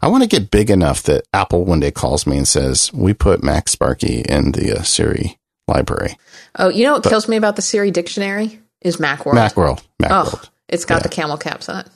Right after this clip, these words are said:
Speaker 1: Yeah, see, I figure if they haven't fixed Macworld, I have got no hope of ever getting Max Sparky. Um, and, and in fact, that is a tell. I'm, I'm gonna go on a tangent for a minute. Um, a tell.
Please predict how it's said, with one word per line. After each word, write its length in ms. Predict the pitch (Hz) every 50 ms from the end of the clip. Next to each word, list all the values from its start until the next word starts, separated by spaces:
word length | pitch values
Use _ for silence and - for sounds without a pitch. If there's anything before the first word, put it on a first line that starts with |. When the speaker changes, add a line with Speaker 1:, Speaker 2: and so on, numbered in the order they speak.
| -
Speaker 1:
Yeah, 160 | - 95 90 90
see, 200 | - - 110 - -
I 80 | 113
figure 380 | 117 - 135 113 110 110 104 95
if 100 | 85 -
they 300 | - 101 101 101 107 - -
haven't 240 | 120 120 117 104 -
fixed 200 | 104 90 - -
Macworld, 440 | 90 80 78 - - 76 67 67 76
I 80 | 76
have 180 | 92 90 71 -
got 160 | - 76 57 52
no 180 | 60 65 67
hope 320 | 71 82 - - - - - -
of 100 | - 69
ever 200 | 69 - 60 -
getting 240 | - 90 95 120 -
Max 220 | - - - -
Sparky. 400 | - - - - - - - 92 _ _ - - - - - - _ _ -
Um, 300 | - - - - - - -
and, 220 | - 104 107 - - -
and 120 | 113 113
in 40 | 113
fact, 280 | - 160 156 - - - -
that 220 | 120 123 147 175
is 120 | 170 - 113
a 60 | 92
tell. 440 | - - - 120 117 95 78 71 -
I'm, 180 | 110 110 107 98
I'm 200 | 90 - - 110
gonna 140 | 117 123 123
go 80 | 127 127
on 100 | 123 117
a 60 | 101
tangent 360 | - - 117 101 90 85 -
for 100 | - 82
a 40 | 82
minute. 220 | 85 80 73 - _ _ -
Um, 180 | - 90 76 - -
a 80 | - 123
tell. 240 | - - 123 90